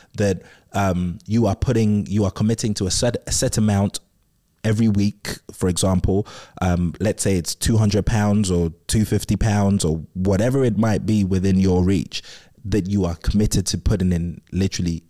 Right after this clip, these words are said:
every single week. That way you can accommod-, you can accumulate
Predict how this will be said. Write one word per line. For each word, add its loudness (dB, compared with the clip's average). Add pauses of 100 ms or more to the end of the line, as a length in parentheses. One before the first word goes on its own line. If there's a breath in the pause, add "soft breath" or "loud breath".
(120)
every 0
single -4
week. -6 (320 loud breath)
That -2
way 0
you -4
can -8
accommod-, -2
you 2
can -2
accumulate 0